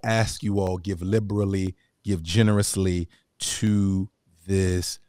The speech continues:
ministry. Thank you for your prayers. Thank you for your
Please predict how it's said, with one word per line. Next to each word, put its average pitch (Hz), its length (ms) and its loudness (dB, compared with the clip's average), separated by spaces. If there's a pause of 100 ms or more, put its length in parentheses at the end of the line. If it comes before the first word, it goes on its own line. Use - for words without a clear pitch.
(180)
ministry. 98 960 -2 (580)
Thank 139 260 2
you 175 40 2
for 160 180 0
your 160 140 6
prayers. 98 760 0 (600)
Thank 143 240 2
you 151 100 4
for 135 220 2
your 131 180 2